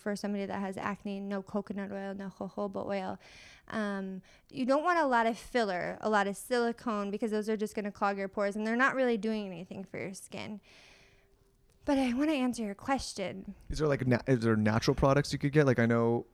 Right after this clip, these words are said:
Speaker 2: some people use avocado oil or grapeseed oil, or, or do you not recommend using that?
Speaker 1: I think those are okay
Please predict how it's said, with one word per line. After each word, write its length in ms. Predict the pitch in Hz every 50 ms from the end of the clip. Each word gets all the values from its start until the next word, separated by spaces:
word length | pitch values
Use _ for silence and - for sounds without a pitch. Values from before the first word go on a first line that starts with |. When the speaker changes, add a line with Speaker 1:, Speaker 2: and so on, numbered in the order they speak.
| _ _ -
Speaker 2:
some 160 | - - 127
people 220 | 113 123 104 113 110
use 160 | 110 104 113
avocado 520 | 104 104 104 - - 117 107 104 110 107 104
oil 400 | 104 104 104 104 104 104 101 101
or 240 | 98 104 110 107 104 101
grapeseed 420 | - 120 113 110 - - - 117 104
oil, 400 | 101 101 101 101 101 101 98 101
or, 200 | - - - 113 - _ - - - _ _ -
or 180 | - 113 110
do 80 | 110 110
you 60 | 107 107
not 160 | 110 104 101
recommend 480 | 107 101 - 110 107 101 101 101 98
using 260 | 104 104 104 - 101 101
that? 160 | 110 - - - - -
Speaker 1:
I 100 | 233 262
think 160 | 302 320 339
those 160 | 339 339 277
are 120 | 277 240 220
okay 320 | 220 - 202 170 165 190